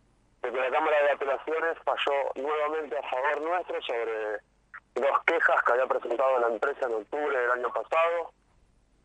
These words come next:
como parte de una maniobra que viene, que viene, como parte de una maniobra más, eh, en la estrategia de la empresa, que es tratar de, de tirarnos abajo la cautelar que tenemos vigente, que ordena la reincorporación a nuestro,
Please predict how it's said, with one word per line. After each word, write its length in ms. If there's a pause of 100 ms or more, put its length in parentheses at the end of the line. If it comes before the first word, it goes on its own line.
como 420 (140)
parte 320
de 160
una 160
maniobra 460
que 80
viene, 220 (680)
que 120
viene, 200
como 240 (120)
parte 160
de 80
una 120
maniobra 360
más, 280 (100)
eh, 440 (500)
en 140
la 80
estrategia 460
de 100
la 40
empresa, 340
que 140
es 80
tratar 380
de, 200 (680)
de 120
tirarnos 460
abajo 300
la 120
cautelar 420
que 120
tenemos 340
vigente, 460
que 80
ordena 280
la 120
reincorporación 720
a 60
nuestro, 440